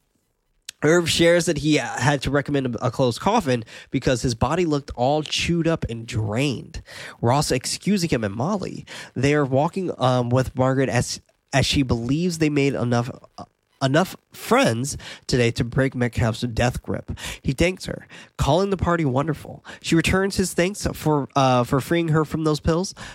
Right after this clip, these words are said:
feeling like she could, um, com-, compete, compete in a th-, triathlon. He, he agrees based on her checkup. F-,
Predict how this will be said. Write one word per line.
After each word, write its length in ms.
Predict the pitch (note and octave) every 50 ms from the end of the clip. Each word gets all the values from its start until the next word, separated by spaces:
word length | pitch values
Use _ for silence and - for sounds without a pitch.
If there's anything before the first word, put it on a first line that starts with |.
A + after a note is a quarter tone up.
| -
feeling 440 | - - - - D#3+ E3 E3+ F3+ F3+
like 300 | F3+ D#3+ D#3 D#3 - D#3
she 220 | C#3 - - D3 C3+
could, 240 | - D3 B2 - - - - -
um, 300 | A#2+ A#2 A2+ A2+ A2+ A2+
com-, 180 | - B2 A2 - _ _ - - -
compete, 560 | - A#2 A2 - - - - F#3 - _ -
compete 320 | - C#3+ B2+ - - G#3+ -
in 140 | D#3+ C#3+ B2+
a 40 | A2
th-, 200 | - - G#2+ - _
triathlon. 720 | - - - A2+ A2+ B2 C3 - G#2 F#2+ D2+ B1 A1+ - - - - - - - - - - - _ _ _ _ _ _ _ -
He, 260 | - F3+ E3+ D3+ C3 - -
he 240 | - C#3+ D#3+ D#3+ D#3
agrees 400 | C#3+ C3 C3 D#3+ F#3+ G#3 G3 D3
based 300 | - E3+ E3+ D#3+ - E3
on 60 | D#3
her 100 | D#3+ D3
checkup. 480 | - - D#3+ E3 - G3+ B3+ - - - - - -
F-, 260 | - - - - -